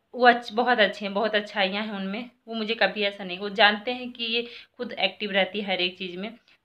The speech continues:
किसी न किसी मजबूरी के कारण इसने अगर ये नहीं किया है तो फिर वो कर लेगी। उनको पता है कि अभी नहीं तो कल मैं, मैं ही करूँगी और कौन करेगा। इस कारण से वो भी कुछ नहीं बोलते हैं और उनको भी पता है कि एक्स्ट्रा काम ये करती है,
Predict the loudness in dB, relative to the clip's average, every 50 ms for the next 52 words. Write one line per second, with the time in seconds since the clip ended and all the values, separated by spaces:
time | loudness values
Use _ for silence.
0 | _ -12 -10 -8 -2 -2 -2 -2 -2 -6 -8 -6 -2 -2 -2 -2 -2 -2 -4 -4
1 | -4 -4 0 4 4 6 6 4 2 -2 -10 -14 -14 -12 -12 -8 -4 -2 0 2
2 | 4 2 2 2 0 0 -2 -2 -4 -4 -6 -8 -8 -4 -2 -2 -2 -2 -4 -8
3 | -4 0 0 0 2 2 2 2 4 4 2 0 0 -2 -4 -6 -6 -6 -4 -4
4 | -2 0 2 2 2 2 -2 -4 -6 -4 -4 -4 -6 -6 -6 -6 -6 -6 -2 0
5 | 0 0 0 -2 -4 -6 -8 _ _ _ _ _ _ _ _ _ _ _ 0 2
6 | 4 4 4 2 -2 -2 -2 -2 -2 -4 -6 -10 -8 -4 -2 -2 -2 -2 -4 -8
7 | -10 -10 -8 -6 -6 -6 -6 -8 -12 -14 -18 _ _ _ _ _ _ -20 -20 -20
8 | -20 -20 _ _ -20 -8 -2 -2 0 0 -2 -4 -6 -6 -6 -6 -6 -8 -10 -10
9 | -10 -10 -8 -8 -8 -8 -8 -8 -10 -10 -10 -10 -8 -8 -8 -10 -12 -16 _ _
10 | _ _ _ _ _ _ _ _ _ _ _ _ _ -20 -20 -20 -20 _ -4 -2
11 | -2 -2 -2 -4 -4 -4 -4 -4 -4 -2 -4 -2 -2 -2 -2 -4 -6 -10 -14 -16
12 | -20 -20 -20 -20 -20 -20 -20 -20 _ -10 -8 -6 -6 -6 -6 -6 -6 -8 -10 -14
13 | -16 -16 -18 -16 -16 -16 -16 -4 0 2 2 6 6 6 6 4 2 -2 0 0
14 | -2 -2 -4 -10 -14 -12 -12 -14